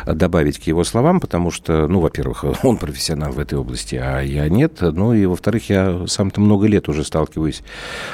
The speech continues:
э, с выражением вот такого мнения из самых разных, э,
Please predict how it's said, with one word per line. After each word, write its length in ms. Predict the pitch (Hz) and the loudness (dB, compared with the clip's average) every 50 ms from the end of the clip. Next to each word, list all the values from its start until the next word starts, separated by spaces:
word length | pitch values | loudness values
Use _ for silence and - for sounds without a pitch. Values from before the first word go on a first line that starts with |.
| - - | -12 -6
э, 540 | - 78 73 69 65 60 57 55 57 57 57 | -4 -2 0 0 0 -2 -2 -2 -4 -4 -4
с 140 | 58 - - | -4 -2 0
выражением 760 | 78 80 80 87 80 73 85 87 80 80 80 76 73 73 73 | 0 2 2 2 0 2 2 2 2 2 0 0 0 0 -2
вот 140 | 71 69 - | -4 -4 -6
такого 360 | - - - - 82 80 80 | -8 -8 -4 0 0 2 2
мнения 760 | 80 92 101 127 160 170 165 147 120 104 95 90 87 85 82 85 | 4 4 4 6 6 6 6 6 6 4 4 4 4 2 2 2
из 180 | 87 92 87 | 0 0 -2
самых 320 | - - 90 85 85 - - | -2 -2 -2 -2 -2 -2 -2
разных, 520 | 82 73 69 - - 71 69 - - - | -2 -2 -2 -4 -6 -8 -10 -10 -10 -10
э, 120 | 60 60 | -10 -10